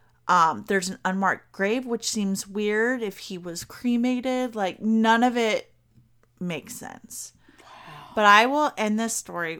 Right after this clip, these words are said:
Speaker 1: with a co-, quote from Count Dante, because it truly feels like the deadliest man alive, or maybe not, should have the last word.
Speaker 2: I'm sure he would think so.
Speaker 1: Quote,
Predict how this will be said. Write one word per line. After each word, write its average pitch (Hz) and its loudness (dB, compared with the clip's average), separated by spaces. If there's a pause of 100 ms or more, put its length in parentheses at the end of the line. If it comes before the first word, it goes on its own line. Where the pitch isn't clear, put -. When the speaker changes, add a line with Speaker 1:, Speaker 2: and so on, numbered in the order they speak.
Speaker 1:
with 185 -4
a 220 -6
co-, 165 -10 (180)
quote - -4
from - -10
Count - -10
Dante, 135 -10
because 170 -14
it - -14
truly 202 -6
feels 170 -8
like 160 -12
the 156 -14
deadliest 175 -8
man 180 -8
alive, 180 -8 (360)
or 185 -12
maybe 180 -8
not, 190 -6 (640)
should 196 -4 (180)
have 147 -4 (260)
the 160 -16
last - -12
word. - -18 (200)
Speaker 2:
I'm - -20
sure 233 -12
he 220 -6
would 160 -8
think 143 -14
so. - -16 (1080)
Speaker 1:
Quote, - -4